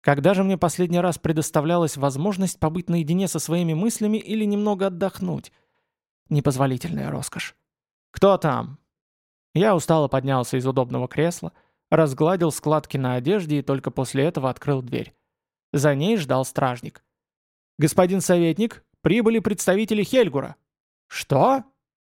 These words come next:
Мой голос зазвенел. Как они так быстро смогли обо всем узнать и прошли через границу без официального приглашения? Черт,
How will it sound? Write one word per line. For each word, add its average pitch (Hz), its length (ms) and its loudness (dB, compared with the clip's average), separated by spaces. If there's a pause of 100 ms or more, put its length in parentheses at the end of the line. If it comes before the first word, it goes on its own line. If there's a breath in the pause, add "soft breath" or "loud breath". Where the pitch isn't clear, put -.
(140)
Мой 147 260 2
голос 165 340 2
зазвенел. 135 680 -4 (720)
Как 214 280 2
они 185 200 0
так 170 260 0
быстро 156 340 -2
смогли 151 340 0
обо 139 180 2
всем 147 260 -2
узнать 156 340 -2
и - 40 -2
прошли 175 380 -2
через 151 280 0
границу 156 480 -2
без 180 240 0
официального 185 500 -2
приглашения? 170 720 -4 (520)
Черт, - 600 -2